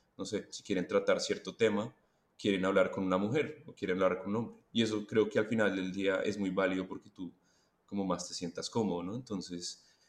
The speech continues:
eh, ahí si uno tiene a veces preferencias personales como género o de pronto la edad de la persona, la certificación o, la, o el enfoque que estamos diciendo, muy válido.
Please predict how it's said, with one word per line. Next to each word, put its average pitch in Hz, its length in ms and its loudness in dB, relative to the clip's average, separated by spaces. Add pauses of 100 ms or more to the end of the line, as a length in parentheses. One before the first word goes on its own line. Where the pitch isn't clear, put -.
(160)
eh, 92 600 -4 (300)
ahí 101 440 2
si - 160 -4
uno 98 220 2
tiene 101 220 2
a 98 60 6
veces 98 280 2
preferencias 101 580 0
personales 90 420 -4
como 95 220 -2
género 85 400 -2
o 85 580 -4
de - 100 -4
pronto 87 400 -6
la 92 140 6
edad 92 260 6
de 87 120 4
la 90 140 -4
persona, 95 600 2 (480)
la 95 120 2
certificación 98 920 2
o, 92 80 2
la, 87 340 2
o 98 80 -2
el 90 80 0
enfoque - 420 0
que - 100 -12
estamos 92 340 0
diciendo, 107 580 -4
muy 101 200 -4
válido. 87 380 0